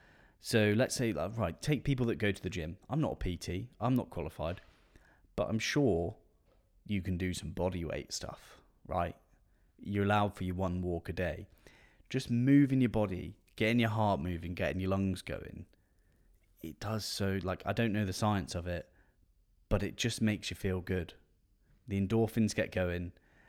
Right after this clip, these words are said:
and even if it's just for an hour or two afterwards that you feel good, I mean, at least that's an hour or two that you feel good, as opposed to just having no hours that you feel good during the day.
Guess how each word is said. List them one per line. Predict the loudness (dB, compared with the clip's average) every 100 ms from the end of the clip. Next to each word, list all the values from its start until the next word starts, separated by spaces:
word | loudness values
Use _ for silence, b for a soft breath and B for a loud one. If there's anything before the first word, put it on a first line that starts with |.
| b
and | 2
even | 4 4 2
if | 0
it's | -4
just | -4 -4
for | -4
an | 0
hour | 2 2 0
or | -2
two | -2 -2 2
afterwards | 2 0 -4 -6 -6
that | -8 -8
you |
feel | -4 -2 -2
good, | -2 -4 -6 B B B B
I | 0
mean, | 2 4
at | 2
least | 2 -2 0
that's | -4 -2
an | 0
hour | 2 2 0
or | -2
two | -4 -4 -4 -8 _ _ _ _ _ -6
that | -4 -2
you | -2
feel | 0 0
good, | 2 2 0 -2 -6
as | -6
opposed | 0 2 2 0
to |
just | -4 -2
having | -2 0 2 4 4
no | 4 4
hours | 2 -2 -8
that | -8 -8
you | -4
feel | -2 -4
good | -4 -10 -10 B B B B B _
during | -4 -2
the | -4
day. | -6 -8